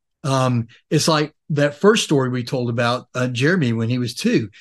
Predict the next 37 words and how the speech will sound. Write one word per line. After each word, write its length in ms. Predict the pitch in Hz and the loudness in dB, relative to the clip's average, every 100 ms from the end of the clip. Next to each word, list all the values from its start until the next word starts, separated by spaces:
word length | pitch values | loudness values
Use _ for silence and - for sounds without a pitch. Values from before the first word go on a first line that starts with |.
| - _ _ | -20 _ _
The, 260 | 156 147 151 | 2 4 4
the 120 | 151 | 4
whole 280 | 123 185 175 | 2 4 4
idea 400 | 151 135 170 220 | 2 2 6 6
there 260 | 151 139 143 | 4 2 0
is 540 | 156 143 135 131 - _ _ _ | -2 -4 -4 -6 -12 _ _ _
that 420 | 147 151 160 170 _ _ _ _ _ _ _ - | -2 0 2 -2 _ _ _ _ _ _ _ -2
was 220 | 143 127 | 0 0
avoided 480 | 123 139 247 160 131 | 0 2 4 4 2
for 120 | 143 | 0
the 120 | 127 | -2
future 640 | 127 269 277 - 127 143 - _ _ | 0 2 2 0 -4 -6 -10 _ _
because 580 | 170 156 151 147 147 127 | 0 2 4 4 2 0
of 220 | - 131 120 | -4 -4 0
communication. 920 | 139 147 143 135 175 185 - 185 196 _ _ _ _ | 2 4 2 2 2 2 0 -6 -14 _ _ _ _
When 160 | 127 127 | -4 -4
we 100 | 123 | -2
talked 360 | 147 165 160 | 0 2 2
about 320 | 131 113 107 - | 0 -2 -2 -2
that, 280 | 107 123 | -4 -4
same 320 | - 247 240 - | -2 2 2 2
thing 260 | 165 151 | 2 2
with 140 | 143 127 | 0 -2
the 100 | 131 | -6
kids 460 | - 135 180 180 | -2 0 0 0
and 180 | 135 123 - _ | -4 -4 -14 _
different 340 | - 190 170 151 | 0 2 2 2
aspects 600 | 185 196 - 139 139 160 | 2 0 -2 -2 -2 -6
of 320 | - 135 127 | -2 -2 0
our 160 | 123 120 | 0 0
lives 400 | 147 208 160 - | -2 -2 -2 -2
with 160 | 131 | -2
our 160 | 131 120 | -2 -2
children 520 | - 190 214 147 151 | -2 0 2 0 0
and 180 | 139 131 | -4 -2
that 200 | 131 131 | -2 -2
parenting, 440 | 190 226 180 135 | -2 0 0 -4